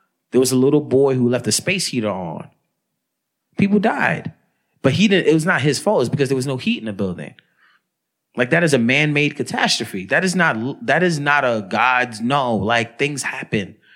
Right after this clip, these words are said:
Bad things happen sometimes. And that is a scary thing to think about, but I also think it's the reality. And it also is how love works. Because things happen sometimes that we don't like. And you, and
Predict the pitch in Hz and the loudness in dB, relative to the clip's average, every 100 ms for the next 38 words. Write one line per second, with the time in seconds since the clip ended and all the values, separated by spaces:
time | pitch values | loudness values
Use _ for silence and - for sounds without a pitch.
0 | _ - 123 147 143 139 127 - 127 123 | _ -4 0 -2 -2 -8 -6 -8 -6 -6
1 | 107 107 98 101 - - - - _ _ | -8 -8 -10 -12 -14 -16 -20 -20 _ _
2 | _ _ _ _ 123 127 127 120 - - | _ _ _ _ -2 0 0 -2 -4 0
3 | 123 127 123 120 113 104 - 110 113 131 | 2 2 0 -2 -4 -6 -4 -4 -2 0
4 | 139 120 107 95 113 113 107 104 98 98 | 0 0 -2 0 -2 -4 -8 -10 -10 -8
5 | 98 98 110 107 107 107 101 - 135 143 | -4 -2 -2 -2 -4 -4 -2 -2 0 0
6 | 123 110 117 107 110 110 95 95 - - | 0 0 -2 -2 -4 -6 -8 -10 -10 -12
7 | - - _ _ _ _ _ 123 123 - | -12 -12 _ _ _ _ _ -4 -2 -2
8 | 135 131 117 120 120 123 113 113 117 107 | -2 -2 -2 -2 -2 -4 -6 -6 -4 -2
9 | 104 104 101 98 101 90 92 76 - - | -4 -4 -4 -6 -6 -8 -10 -12 -18 -20
10 | _ _ _ _ _ _ _ _ _ _ | _ _ _ _ _ _ _ _ _ _
11 | - - 123 120 123 135 123 - | -10 -4 0 0 0 -2 -4 -6